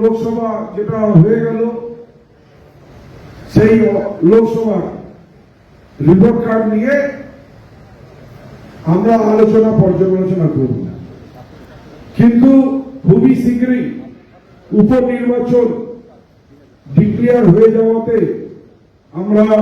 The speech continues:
সেই আলোচনা আর পর্যালোচনা করার আমরা সুযোগ পাইনি।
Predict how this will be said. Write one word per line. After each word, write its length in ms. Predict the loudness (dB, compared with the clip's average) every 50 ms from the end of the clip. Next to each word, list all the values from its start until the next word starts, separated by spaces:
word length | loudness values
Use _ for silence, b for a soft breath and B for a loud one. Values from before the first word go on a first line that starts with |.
| 0 -4 -8 -14 -16 -18 -20 -20 -20 -20 _ _ -20 -20 -4
সেই 240 | 0 0 0 0 0 -2 -2 -2 -2
আলোচনা 480 | 0 0 0 0 2 0 2 2 2 0 0 -2 -4 -8 -10 -12 -16 -18 -20 -20 -20 -14 -6 -4
আর 100 | 0 0 2 2 4
পর্যালোচনা 680 | 2 2 4 4 4 4 4 2 2 2 2 0 0 -2 -2 -2
করার 300 | -2 -2 -2 -4 -6 -8 -10 -12 -14 -18 -20 -20 -20 -20 -20 -14 -6 -4
আমরা 220 | -4 -2 -2 -2 -2 -2 2
সুযোগ 300 | 4 4 4 4 0 0 0 -2
পাইনি। 340 | -2 -4 -6 -6 -8 -10 -10